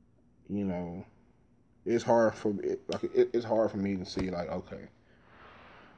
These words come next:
you eleven years old talking about sexual orientation. Are you having sex yet? And the answer is no. Then how the fuck you gonna know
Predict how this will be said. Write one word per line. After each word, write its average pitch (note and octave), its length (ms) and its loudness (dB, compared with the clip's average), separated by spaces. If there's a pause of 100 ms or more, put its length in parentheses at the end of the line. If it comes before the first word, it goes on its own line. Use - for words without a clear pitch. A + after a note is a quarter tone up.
you A#2 140 6
eleven A2 340 8
years G2 220 4
old F#2+ 240 4
talking E2+ 160 -6
about E2 160 -4
sexual F2+ 500 -4 (200)
orientation. F2+ 720 -8 (840)
Are D#2 140 -10
you G2+ 140 0
having F#2 260 -2
sex - 380 -2
yet? C#2 200 -8 (440)
And E2+ 120 -8
the F2+ 80 -4
answer G2+ 360 -2
is E2 120 -10
no. G2 440 2 (600)
Then F2+ 120 -6
how A2+ 240 -4
the F#2+ 80 -2
fuck - 280 -4
you G#2+ 120 0
gonna G2 160 -4
know F2+ 360 -6